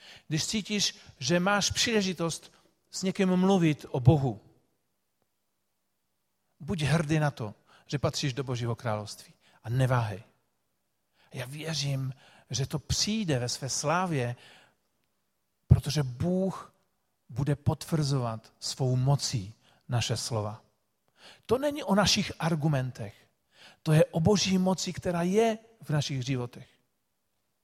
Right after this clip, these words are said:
Stále je ten čas milosti. Pojďme s tím něco dělat. Protože my jsme nepřijali ducha světa,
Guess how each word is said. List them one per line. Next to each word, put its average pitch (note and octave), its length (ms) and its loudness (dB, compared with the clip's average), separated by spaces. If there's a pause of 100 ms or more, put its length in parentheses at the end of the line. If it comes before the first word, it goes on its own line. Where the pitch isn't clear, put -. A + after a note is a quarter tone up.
(1500)
Stále E3 540 -2
je D#3 100 0
ten C#3+ 240 -2
čas B2+ 280 0
milosti. A#2+ 520 -4 (1800)
Pojďme C#3+ 300 4
s - 80 -6
tím B2+ 140 -2
něco A#2+ 240 -2
dělat. G#2+ 440 -6 (2250)
Protože E3 480 8 (520)
my D3+ 120 4
jsme E3+ 320 4
nepřijali F#3 600 4
ducha C3 540 4 (480)
světa, C3 580 2